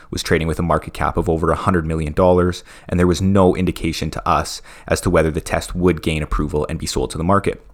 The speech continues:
But, of course, following our analysis, the stock continued to perform very well, running all the way to fifteen dollars, fueled by speculation that these tests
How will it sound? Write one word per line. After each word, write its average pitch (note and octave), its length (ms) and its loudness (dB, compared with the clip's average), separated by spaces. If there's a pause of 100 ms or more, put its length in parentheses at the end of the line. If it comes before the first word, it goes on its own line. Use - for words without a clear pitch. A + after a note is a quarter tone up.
(420)
But, F#2+ 380 4
of F#2 140 -4
course, G#2 340 2
following G#2+ 420 4
our G2+ 140 6
analysis, E2 540 0
the F2 100 -2
stock - 420 0
continued G#2+ 540 0
to - 60 -6
perform D#2 400 -2
very D2 240 -2
well, D#2+ 420 -2 (300)
running F2 260 4
all F2 220 4
the F2+ 80 2
way E2 180 2
to E2 220 -4
fifteen F2 640 -4
dollars, E2 640 0
fueled F2+ 320 0
by D#2+ 140 2
speculation D#2+ 800 -4
that D#2 160 -8
these E2 180 -6
tests - 480 -6